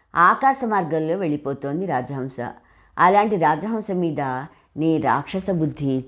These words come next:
చెల్లుతుందా? కరెక్టేనా అది? వంపులు తిరిగిన అగ్ని వంటి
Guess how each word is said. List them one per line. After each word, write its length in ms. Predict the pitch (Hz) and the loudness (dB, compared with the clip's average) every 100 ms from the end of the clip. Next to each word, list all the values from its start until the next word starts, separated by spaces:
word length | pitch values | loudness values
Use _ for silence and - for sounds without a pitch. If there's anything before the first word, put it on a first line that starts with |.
| 131 | -2
చెల్లుతుందా? 600 | 131 139 156 147 147 147 - _ _ _ _ _ - | -2 -2 0 0 0 -4 -12 _ _ _ _ _ -4
కరెక్టేనా 500 | 143 143 - 165 165 | -2 -2 -2 0 2
అది? 340 | 156 160 165 - _ _ _ - | 0 -2 -4 -8 _ _ _ -2
వంపులు 400 | 160 214 294 311 | 2 2 2 0
తిరిగిన 380 | 247 285 262 254 | 2 0 2 2
అగ్ని 300 | 180 175 247 | 2 2 -2
వంటి 600 | 240 233 190 165 156 | -2 0 0 0 0